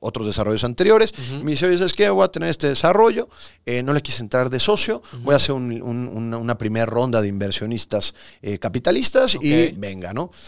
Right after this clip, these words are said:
Speaker 1: Y, pues, bueno, hice mis números. Dije, "Órale, va, venga. Buenas proyecciones, buenos rendimientos".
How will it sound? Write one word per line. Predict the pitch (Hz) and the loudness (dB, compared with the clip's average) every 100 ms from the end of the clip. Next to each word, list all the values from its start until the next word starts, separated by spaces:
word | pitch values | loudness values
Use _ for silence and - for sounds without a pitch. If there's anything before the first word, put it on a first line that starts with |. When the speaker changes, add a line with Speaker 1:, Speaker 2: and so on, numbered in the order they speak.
| - - - | -18 -18 -6
Speaker 1:
Y, | 226 | -4
pues, | 220 190 | -4 -2
bueno, | 185 131 | -4 -2
hice | 123 147 | -2 0
mis | 170 | -2
números. | 196 240 226 | 0 0 -2
Dije, | 190 185 | -2 2
"Órale, | - 151 127 | 2 2 0
va, | - - | -6 -8
venga. | 127 107 76 - - | -8 -8 -10 -18 -12
Buenas | 127 131 | -4 -2
proyecciones, | - 120 127 - 202 190 | 0 0 0 0 0 -2
buenos | 131 113 107 | -2 -4 -4
rendimientos". | 123 151 196 208 - 202 | -4 -2 0 0 0 0